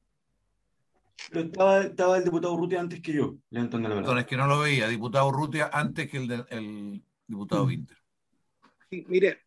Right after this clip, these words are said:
Speaker 3: yo creo que esta es una, es una ley que va a regular la convivencia al interior de los condominios.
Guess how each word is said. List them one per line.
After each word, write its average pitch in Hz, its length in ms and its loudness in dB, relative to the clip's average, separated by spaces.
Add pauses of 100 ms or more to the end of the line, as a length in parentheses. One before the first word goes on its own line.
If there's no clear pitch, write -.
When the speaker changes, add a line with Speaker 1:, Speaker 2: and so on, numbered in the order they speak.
(100)
Speaker 3:
yo 160 180 2
creo 202 300 6
que 180 380 4
esta 190 300 2
es 196 280 4
una, 170 440 -2 (680)
es - 180 -8
una 165 200 2
ley 165 320 6
que 160 120 4
va 147 100 2
a - 20 0
regular 147 520 0
la 143 200 -2
convivencia 139 880 0
al 127 140 -2
interior 131 400 -2
de 143 80 -2
los 135 100 -6
condominios. 110 640 -4